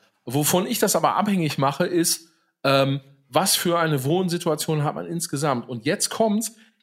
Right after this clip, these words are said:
ich sage, wenn ich in einem Haus wohnen würde, dann immer in der Kleinstadt.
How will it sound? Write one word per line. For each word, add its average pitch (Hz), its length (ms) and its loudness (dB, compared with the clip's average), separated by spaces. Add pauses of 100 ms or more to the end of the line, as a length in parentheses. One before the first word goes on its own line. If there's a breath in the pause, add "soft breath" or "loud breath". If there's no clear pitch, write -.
ich 254 220 -2
sage, 170 440 2 (280)
wenn 175 180 2
ich 202 200 -6
in 190 140 -2
einem 180 380 -2 (260)
Haus 247 720 2 (200)
wohnen 123 840 -2 (240)
würde, 120 640 -2 (800)
dann 208 400 2 (160)
immer 269 560 0 (400)
in 135 120 -4
der 135 120 0
Kleinstadt. 208 840 -2